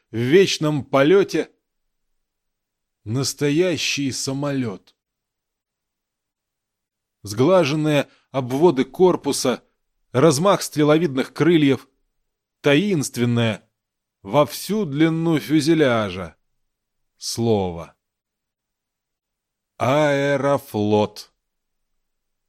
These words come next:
Все поражало в этой остроносой железной птице,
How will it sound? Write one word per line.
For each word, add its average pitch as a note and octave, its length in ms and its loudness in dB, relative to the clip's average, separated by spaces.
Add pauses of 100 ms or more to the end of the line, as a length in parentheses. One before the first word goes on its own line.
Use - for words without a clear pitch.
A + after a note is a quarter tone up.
(1700)
Все C#3 760 0 (380)
поражало C3+ 840 2 (240)
в A2+ 120 -2
этой E3+ 260 2
остроносой D3 960 0
железной C#3+ 600 -2
птице, G#2 640 -12